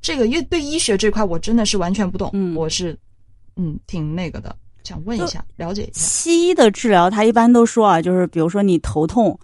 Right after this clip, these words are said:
Speaker 2: 肯定要给你查出原因啊，要给你拍片子啊，或者要给你查什么血管的一些问题啊。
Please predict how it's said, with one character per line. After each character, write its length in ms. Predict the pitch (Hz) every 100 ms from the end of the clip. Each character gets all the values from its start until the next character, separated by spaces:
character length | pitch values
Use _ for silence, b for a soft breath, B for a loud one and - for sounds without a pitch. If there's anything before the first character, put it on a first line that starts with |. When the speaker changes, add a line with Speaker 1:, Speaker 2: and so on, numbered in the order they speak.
| - - _ -
Speaker 2:
肯 160 | 143
定 140 | 185 220
要 180 | 208
给 140 | 208 190
你 120 | 190
查 240 | - 165
出 160 | 185 226
原 240 | 180 151
因 240 | 185 214 226
啊， 160 | 185
要 140 | 170 180
给 140 | 175
你 100 | 180
拍 240 | 156 196 190
片 380 | - 202 196
子 100 | 196
啊， 320 | 185 175 170 180
或 140 | 175
者 60 | 180
要 180 | 175
给 100 | 175
你 160 | 185 175
查 280 | 165 - 170
什 100 | 175
么 80 | 175
血 240 | - 180
管 180 | 202 156
的 120 | 151
一 40 | 170
些 140 | 180
问 260 | 185 202 180
题 200 | - 151
啊。 240 | 160 165